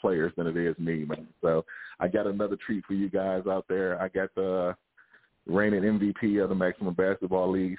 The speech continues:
sitting here now. Um, I'm gonna let him jump on and talk a little bit. You can ask him some questions, and, and we'll go from there,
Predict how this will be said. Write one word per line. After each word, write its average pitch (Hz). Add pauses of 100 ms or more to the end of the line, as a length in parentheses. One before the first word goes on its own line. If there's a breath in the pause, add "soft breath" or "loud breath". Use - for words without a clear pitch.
sitting 95
here 90
now. 92
Um, 85 (600 loud breath)
I'm -
gonna 90
let 92
him 95
jump 95
on 92
and 87
talk 92
a 87
little 90
bit. 90
You 85
can 76
ask 85
him 85
some 85
questions, 87
and, 82
and 85
we'll 82
go 80
from 80
there, 80